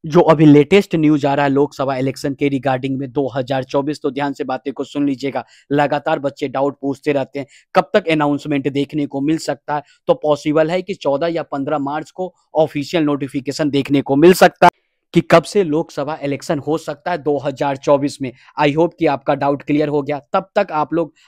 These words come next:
अच्छे मन से पढ़ाई करो। कुछ लोग तो स्टडी पे ध्यान नहीं दे रहे, कुछ लोग तो ये टकटकी लगा के देख रहे हैं कि चार्टेड स्टडीज कोई मिस्टेक करे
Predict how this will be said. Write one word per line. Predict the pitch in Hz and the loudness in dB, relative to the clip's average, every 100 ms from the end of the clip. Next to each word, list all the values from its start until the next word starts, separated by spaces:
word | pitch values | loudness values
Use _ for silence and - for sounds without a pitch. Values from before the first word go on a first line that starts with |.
| - | -4
अच्छे | 175 - 180 | -4 -2 -2
मन | 160 | -2
से | 156 151 | -2 0
पढ़ाई | 156 143 160 180 | 0 2 2 4
करो। | 175 185 202 _ _ _ _ - | 4 4 0 _ _ _ _ 0
कुछ | 214 196 | 0 2
लोग | 190 185 | -2 -2
तो | 196 170 | -6 -4
स्टडी | 165 151 170 | -2 -2 -2
पे | 170 | -2
ध्यान | 147 156 151 | -2 -2 -2
नहीं | 151 156 | -2 -2
दे | 135 | -4
रहे, | 120 | -8
कुछ | 120 185 - | -8 -10 -6
लोग | 180 - | -8 -6
तो | 165 | -6
ये | 147 165 - | -4 -4 -6
टकटकी | - 160 - 202 | -4 -6 -6 -2
लगा | 180 151 156 | -2 0 -2
के | 165 | -4
देख | 131 147 147 | -4 -6 -6
रहे | 135 135 | -8 -10
हैं | 127 _ _ - | -12 _ _ -4
कि | |
चार्टेड | 160 147 139 135 170 | -2 0 0 -2 -4
स्टडीज | 156 156 156 156 | -4 -8 -8 -8
कोई | 175 | -8
मिस्टेक | 151 143 - 170 - | -8 -10 -10 -10 -8
करे | 185 165 | -8 -8